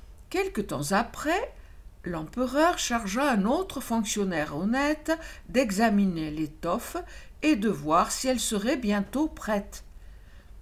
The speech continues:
Il arriva à celui-ci la même chose qu'au ministre. Il regardait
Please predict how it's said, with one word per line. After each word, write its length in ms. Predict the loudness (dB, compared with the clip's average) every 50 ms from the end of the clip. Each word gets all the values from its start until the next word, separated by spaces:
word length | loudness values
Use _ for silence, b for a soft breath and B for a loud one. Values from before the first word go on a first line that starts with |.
| -18 -18 -18 -18 -16 -16 -12 -6 -2
Il 160 | 2 4 4
arriva 460 | 4 4 2 0 -2 0 2 2 2
à 80 | 2 2
celui-ci 720 | 0 -2 -2 -4 -4 -4 -4 -4 -2 -2 0 0 0 -2 B B B B B -2
la 200 | 4 6 8 8
même 320 | 8 6 4 2 0 -2
chose 440 | -4 -4 -2 0 0 0 2 2 0
qu'au 180 | 0 0 -2 0
ministre. 600 | 0 2 2 2 0 -2 -4 -8 -10 -12 -14 -16 -18 -18 -20 -20 -20 -20 -20 -20 -20 -20 -20 -14 -2 2
Il 160 | 2 2 2
regardait 720 | 2 0 -2 0 0 -2 -2 -2 -4 -4 -2 -2 -2 -4